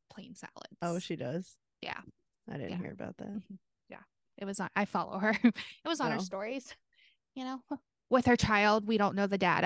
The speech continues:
Speaker 1: of.
Speaker 2: Right.
Speaker 1: Still convinced it's B J.
Speaker 2: I think everyone feels that
Speaker 1: Yeah.
Speaker 2: way.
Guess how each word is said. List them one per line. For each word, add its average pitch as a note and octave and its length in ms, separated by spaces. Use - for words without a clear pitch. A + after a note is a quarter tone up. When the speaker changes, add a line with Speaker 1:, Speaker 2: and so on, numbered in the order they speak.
Speaker 1:
of. - 220
Speaker 2:
Right. C#3+ 280
Speaker 1:
Still - 380
convinced - 400
it's - 100
B - 220
J. F#3+ 220
Speaker 2:
I E3+ 60
think D3 200
everyone D3+ 640
feels - 300
that G#3 120
Speaker 1:
Yeah. E3+ 120
Speaker 2:
way. F#3 180